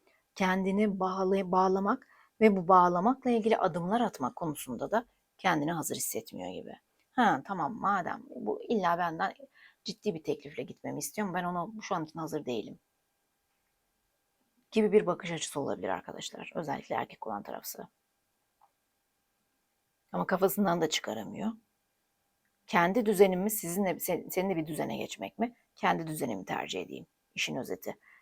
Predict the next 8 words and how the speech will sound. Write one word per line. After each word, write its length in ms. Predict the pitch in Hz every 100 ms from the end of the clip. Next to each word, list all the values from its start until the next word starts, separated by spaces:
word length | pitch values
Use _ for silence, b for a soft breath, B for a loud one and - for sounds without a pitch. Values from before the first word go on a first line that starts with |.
| b
Böyle 200 | 226 196
bir 180 | 165 175
durumda. 420 | 165 - - - - _ _ _ b b b _
Şimdi 180 | - 220
biraz 260 | 247 247
karanlıkta 500 | - 208 220 226 240
kaybolmuş 600 | 233 220 196 175 151 -
gibi. 360 | - - -